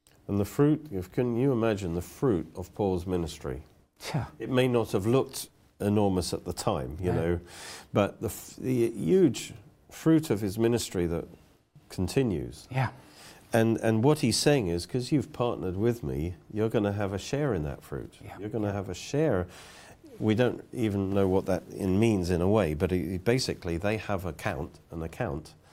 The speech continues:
Speaker 1: And because they're investing, making a very good
Speaker 2: Yeah.
Speaker 1: investment in Paul,
Speaker 2: Yeah.
Speaker 1: they will receive a tremendous fruit or interest
Speaker 2: Yeah, I think
Speaker 1: from
Speaker 2: the
Speaker 1: their investment.
Speaker 2: rewards is, is, is an important element. Uh, you know, the God, God is no man's debtor.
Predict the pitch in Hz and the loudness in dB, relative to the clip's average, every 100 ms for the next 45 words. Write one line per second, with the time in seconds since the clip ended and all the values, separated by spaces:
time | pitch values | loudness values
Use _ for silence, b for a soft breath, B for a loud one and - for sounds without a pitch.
0 | B B B B B - 104 95 92 - | B B B B B -4 -2 0 -2 -6
1 | - 95 143 131 110 98 90 110 110 - | -10 -2 0 2 2 2 0 0 0 -2
2 | 82 87 90 - - 101 104 101 90 113 | -2 -2 -6 -12 -4 -2 0 0 2 2
3 | 95 104 92 85 110 113 - 82 - 82 | 2 0 0 0 0 -2 -4 -8 -6 -8
4 | 82 139 85 82 - B 101 B B 107 | -2 -2 0 -4 -10 B -14 B B -2
5 | 120 113 101 95 95 107 95 92 - 101 | 0 0 0 0 0 2 2 0 -2 -2
6 | 101 98 95 87 - - - 139 104 101 | 0 0 -2 -6 -10 -16 -2 2 2 0
7 | 95 98 120 117 80 78 - - _ - | -2 0 0 -2 -6 -6 -10 -20 _ -4
8 | 127 127 - 160 151 143 143 151 170 127 | 0 0 2 2 4 4 4 4 4 4
9 | 104 - 117 - 113 - 131 117 - - | 0 -2 -2 -2 -4 0 0 0 -4 -4
10 | - - _ _ _ _ _ _ 135 117 | -8 -14 _ _ _ _ _ _ -2 2
11 | 123 120 131 131 131 117 120 98 82 80 | 2 4 4 2 0 0 2 2 -2 -6
12 | - - _ _ _ _ _ _ _ _ | -12 -20 _ _ _ _ _ _ _ _
13 | _ - 113 - 117 113 107 107 107 104 | _ -2 -2 2 2 4 2 0 0 0
14 | - 135 117 104 127 120 120 113 131 131 | 4 4 4 4 4 4 -2 2 4 4
15 | 120 123 117 110 127 117 - - | 4 2 0 0 0 0 -4 -6